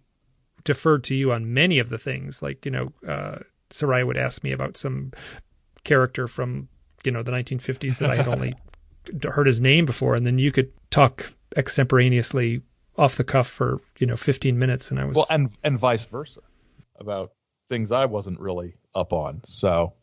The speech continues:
Speaker 1: Yes. Uh, so the dividing line of what I am comfortable talking about, um, I,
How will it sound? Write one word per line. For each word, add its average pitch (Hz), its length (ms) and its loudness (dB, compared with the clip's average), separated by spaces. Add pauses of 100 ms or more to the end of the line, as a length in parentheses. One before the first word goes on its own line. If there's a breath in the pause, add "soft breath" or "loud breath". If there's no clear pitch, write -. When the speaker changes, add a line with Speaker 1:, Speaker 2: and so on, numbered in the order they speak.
Speaker 1:
Yes. 156 440 0
Uh, 117 360 0 (120)
so - 300 -2
the 131 100 2
dividing 139 540 4
line 120 420 0
of 117 320 -6
what 117 220 -6 (240)
I 160 180 2
am 170 160 2
comfortable 117 440 -6
talking 117 600 -8
about, 110 480 -8
um, 120 380 -8
I, 135 100 -8